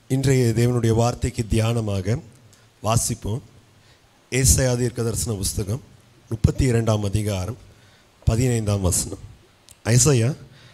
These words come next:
chapter thirty-two, verse fifteen. ஏசாயா பிரவாதி கிரந்த ಮೂವತ್ತೆರಡನೇ ಅಧ್ಯಾಯ ಹದಿನೈದನೇ ವಾಕ್ಯ.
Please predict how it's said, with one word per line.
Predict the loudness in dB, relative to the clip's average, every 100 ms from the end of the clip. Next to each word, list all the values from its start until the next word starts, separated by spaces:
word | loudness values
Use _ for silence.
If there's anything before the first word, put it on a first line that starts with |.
| -16 2
chapter | 2 4 4
thirty-two, | 4 2 2 2 2 -2 -14 -20 -14 -4
verse | -2 -2 -6
fifteen. | -2 -4 -4 -20 -20 _ -20 -20 _
ஏசாயா | -2 0 4 4 4
பிரவாதி | 4 4 4
கிரந்த | 2 0 0 0 0 -4 -18 -20 -20 _ -2
ಮೂವತ್ತೆರಡನೇ | 4 4 4 4 2 2 0
ಅಧ್ಯಾಯ | 2 4 4 4 0 -2 -8 -20 -20 _ _ _ -20 -6 0
ಹದಿನೈದನೇ | 4 4 4 2
ವಾಕ್ಯ. | 0 -2 -4 -10